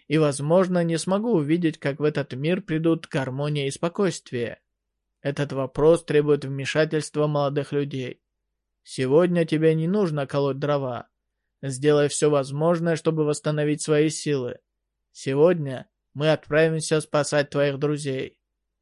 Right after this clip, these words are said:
Я привстал. «Когда демонический император узнает об этом,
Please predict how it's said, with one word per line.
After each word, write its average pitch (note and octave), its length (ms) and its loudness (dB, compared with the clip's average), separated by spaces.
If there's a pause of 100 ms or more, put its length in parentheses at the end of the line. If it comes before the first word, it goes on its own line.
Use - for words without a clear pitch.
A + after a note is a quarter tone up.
(640)
Я C3+ 260 -6
привстал. - 720 -8 (720)
«Когда C3 400 -2
демонический D3+ 720 -2
император D3 480 -2
узнает D3 440 0
об G3 140 0
этом, C3+ 380 -2